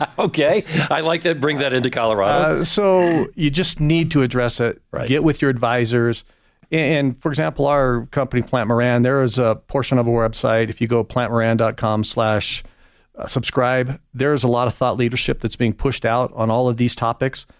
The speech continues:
Speaker 2: So we have tax reform here. It's one point five trillion of deductions coming. You know, strap on your skis. There's gonna be some bumps along the way, but
Speaker 1: Right.
Speaker 2: you know,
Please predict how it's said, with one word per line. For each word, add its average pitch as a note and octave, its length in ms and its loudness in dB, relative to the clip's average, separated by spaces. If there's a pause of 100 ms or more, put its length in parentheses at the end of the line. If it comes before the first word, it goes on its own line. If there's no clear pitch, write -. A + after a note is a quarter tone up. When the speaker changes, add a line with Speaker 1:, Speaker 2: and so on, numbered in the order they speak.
(220)
Speaker 2:
So A2+ 440 0 (140)
we B2+ 280 0
have C3+ 680 -2
tax C3 280 -4
reform B2+ 340 0
here. A#2+ 240 2
It's A#2+ 420 -2
one B2 240 -2
point C3+ 240 -2
five B2+ 240 0
trillion C3 440 2
of A#2+ 80 0
deductions A#2+ 560 -2
coming. B2+ 380 2 (600)
You G#2+ 60 0
know, A#2 140 2
strap C3 380 -2
on C#3+ 120 0
your C3+ 100 4
skis. C#3 380 2
There's A#2+ 200 2
gonna C3 160 2
be C3+ 140 2
some B2+ 200 0
bumps B2+ 300 -2
along C#3 280 2
the C3 80 4
way, C3+ 320 4
but B2 340 0
Speaker 1:
Right. D2+ 260 -6 (280)
Speaker 2:
you A2 140 0
know, G#2 200 0